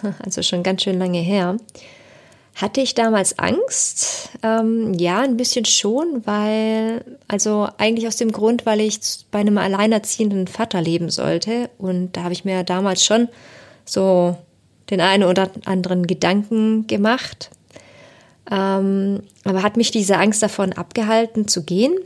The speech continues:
Nee, überhaupt nicht. Also der Wunsch, das Verlangen danach, dorthin zu gehen,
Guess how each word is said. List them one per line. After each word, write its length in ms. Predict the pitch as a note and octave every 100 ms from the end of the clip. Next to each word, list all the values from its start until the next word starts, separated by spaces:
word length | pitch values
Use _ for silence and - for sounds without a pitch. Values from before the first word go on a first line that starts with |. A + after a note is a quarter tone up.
| - _ _ -
Nee, 460 | F3+ F3+ E3+ D#3 - _ - _ _ _ _ _
überhaupt 500 | F3 F#3 E3+ E3 -
nicht. 400 | E3 D#3+ E3+ - - _ _ _ _
Also 540 | - F3 F3 E3+ D#3+ F3 _ _ _ _ _ _ _ - -
der 320 | A3 G3 G3
Wunsch, 340 | G3 A3+ A3+ -
das 180 | G3 -
Verlangen 520 | G3 F#3+ G3 A#3 F#3
danach, 460 | F3+ F#3 E3+ F3 -
dorthin 400 | F#3 F#3 A#3 A3+
zu 180 | -
gehen, 500 | E3+ F3 F3 F#3+ G#3